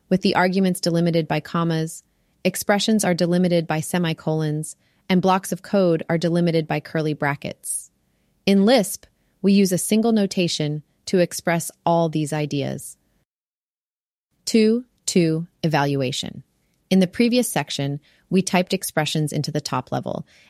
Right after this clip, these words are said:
and Lisp displayed their values. In this section, we take a closer look at how expressions are evaluated.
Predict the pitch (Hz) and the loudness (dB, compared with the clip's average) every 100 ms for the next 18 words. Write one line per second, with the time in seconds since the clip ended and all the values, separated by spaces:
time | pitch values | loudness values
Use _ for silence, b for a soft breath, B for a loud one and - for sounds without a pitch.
0 | - 175 170 208 - - 185 - 160 151 | 0 2 4 2 0 -4 -6 -2 -2 0
1 | 147 147 135 127 107 104 - - _ _ | 0 -2 -2 -2 -4 -8 -12 -16 _ _
2 | _ _ _ 190 190 220 - 185 - 160 | _ _ _ 2 4 4 2 -2 0 -2
3 | - 165 - 165 165 - 185 - 165 147 | -2 -2 -2 -2 -2 -2 -2 0 0 0
4 | - - - 180 185 185 - 147 - 151 | -2 -8 -2 0 0 -2 -4 -4 -2 -2
5 | 147 143 147 139 139 127 120 - | -2 -2 0 0 -2 -4 -6 -8